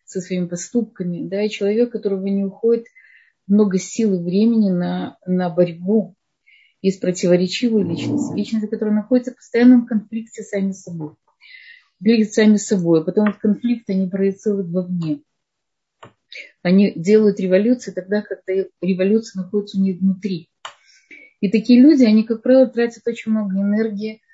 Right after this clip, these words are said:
на, на эту борьбу. Настоящий сильный человек – это человек цельный. Человек, который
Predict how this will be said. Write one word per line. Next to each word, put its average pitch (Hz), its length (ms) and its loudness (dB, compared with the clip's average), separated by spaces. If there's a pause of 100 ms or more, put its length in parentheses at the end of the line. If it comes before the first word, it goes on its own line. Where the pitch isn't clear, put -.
(140)
на, 185 400 -2
на 196 140 0
эту 185 160 -8
борьбу. 180 520 -6 (540)
Настоящий 240 580 2
сильный 220 560 2
человек – 208 420 -2
это 226 140 -2
человек 220 420 -4
цельный. 151 600 -2 (440)
Человек, 277 260 -2
который 220 520 2